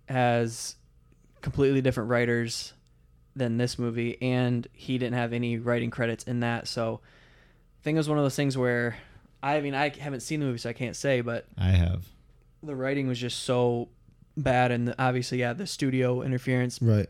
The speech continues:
Speaker 1: 'cause they wanted to do a tie-in with, um, the Cloverfield series. That movie was supposed to be completely separate. That was actually called The God Particle, and then they wanted to tie it into the Cloverfield series, so they changed things to make it work.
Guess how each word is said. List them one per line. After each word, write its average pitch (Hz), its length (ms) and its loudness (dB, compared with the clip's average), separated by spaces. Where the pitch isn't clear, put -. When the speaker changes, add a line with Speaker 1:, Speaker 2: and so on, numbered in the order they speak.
Speaker 1:
'cause 135 160 -8
they 123 80 -4
wanted 127 280 -4
to 123 80 -6
do 123 120 -2
a 117 40 -6
tie-in 127 500 -2
with, 120 380 -4
um, 117 500 -2
the - 60 -12
Cloverfield 127 460 2
series. 139 420 4
That 147 220 4
movie 139 220 2
was 127 120 0
supposed 143 240 -4
to - 40 -16
be 120 260 -2
completely 127 380 0
separate. 120 500 -4
That 139 80 4
was 143 100 4
actually 147 240 2
called 123 340 0
The - 80 -4
God 123 320 4
Particle, 117 540 -4
and 131 160 2
then 131 100 4
they 127 80 6
wanted 127 280 2
to - 60 -4
tie 135 240 0
it 131 80 4
into 127 160 2
the 117 60 -8
Cloverfield 143 400 2
series, 123 320 0
so 131 140 -2
they 120 160 0
changed 135 480 -2
things 117 320 -2
to 123 100 -4
make 120 220 -4
it - 120 -10
work. 117 360 -8